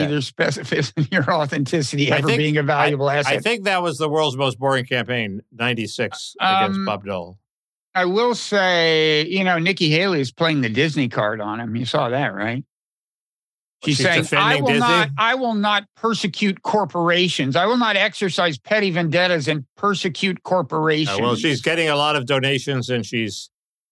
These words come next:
Speaker 1: in the running to be Trump's vice president. Uh, the, the, there's a big debate, uh, on the right now whether you can focus only on cultural issues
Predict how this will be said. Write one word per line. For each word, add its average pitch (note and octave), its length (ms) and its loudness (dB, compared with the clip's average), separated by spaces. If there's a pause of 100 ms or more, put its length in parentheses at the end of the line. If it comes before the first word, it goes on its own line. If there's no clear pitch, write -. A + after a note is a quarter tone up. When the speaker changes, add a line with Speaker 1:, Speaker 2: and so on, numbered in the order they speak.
(240)
Speaker 1:
in C3 120 0
the B2+ 100 2
running B2+ 280 0
to A#2+ 120 -4
be A2 120 -2
Trump's G#2+ 340 -4
vice G#2 240 -4
president. F#2 460 -8 (720)
Uh, A2+ 320 0
the, E3 440 -4
the, G3 160 0
there's F3 300 0
a E3 60 0
big G#3+ 240 -2
debate, D#3+ 440 -2 (720)
uh, B2+ 220 2
on C#3 160 2
the C3 100 2
right B2 300 0
now A#2+ 200 0
whether A#2 220 -2
you A#2+ 160 -2
can A2+ 180 -2
focus B2+ 480 -2 (120)
only B2+ 260 0
on A#2 140 0
cultural B2 500 0
issues A#2 560 -2